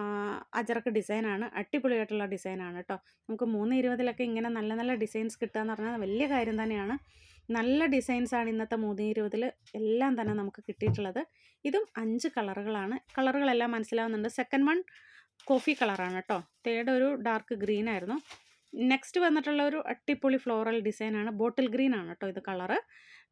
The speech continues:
ആ, ഇത് ഡാർക്ക് ഗ്രീൻ. മൂന്ന് തരം ഗ്രീൻസ് വന്നിട്ടുണ്ട് ഇതിൽ. അതിന് മുമ്പ്, അത് കഴിഞ്ഞിട്ടത് ചെറുപയർ പച്ച കളറാണ്. ഇതെണ്ണ ഗ്രീൻ മൂന്നും ഞാൻ അടുപ്പിച്ച് വെച്ചിട്ടുണ്ട്. അപ്പോൾ നിങ്ങൾക്ക് ഏത് ഗ്രീനാണ് വേണ്ടത്, ബോട്ടിൽ ഗ്രീൻ, ഡാർക്ക് ഗ്രീൻ,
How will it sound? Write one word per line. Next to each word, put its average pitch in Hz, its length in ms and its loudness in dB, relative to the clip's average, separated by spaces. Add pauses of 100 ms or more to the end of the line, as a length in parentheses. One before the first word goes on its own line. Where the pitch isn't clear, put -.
(100)
ആ, 202 300 -2 (140)
ഇത് 285 200 4 (340)
ഡാർക്ക് 240 400 2
ഗ്രീൻ. 208 480 0
മൂന്ന് 302 480 4
തരം 285 320 4 (200)
ഗ്രീൻസ് 254 520 4
വന്നിട്ടുണ്ട് 202 480 0
ഇതിൽ. 175 180 0 (1080)
അതിന് 262 280 4
മുമ്പ്, 302 220 4
അത് 285 180 4
കഴിഞ്ഞിട്ടത് 285 560 4 (220)
ചെറുപയർ 240 400 2
പച്ച 254 220 -2
കളറാണ്. 196 480 -2 (1400)
ഇതെണ്ണ 214 320 2
ഗ്രീൻ 247 360 4
മൂന്നും 254 300 4
ഞാൻ 262 160 4
അടുപ്പിച്ച് 233 320 0
വെച്ചിട്ടുണ്ട്. 226 340 0
അപ്പോൾ 214 120 -4
നിങ്ങൾക്ക് 226 240 -2
ഏത് 247 140 4
ഗ്രീനാണ് 240 520 -2
വേണ്ടത്, 226 440 -2 (220)
ബോട്ടിൽ 220 320 0
ഗ്രീൻ, 240 280 0 (100)
ഡാർക്ക് 208 280 0
ഗ്രീൻ, 262 280 -2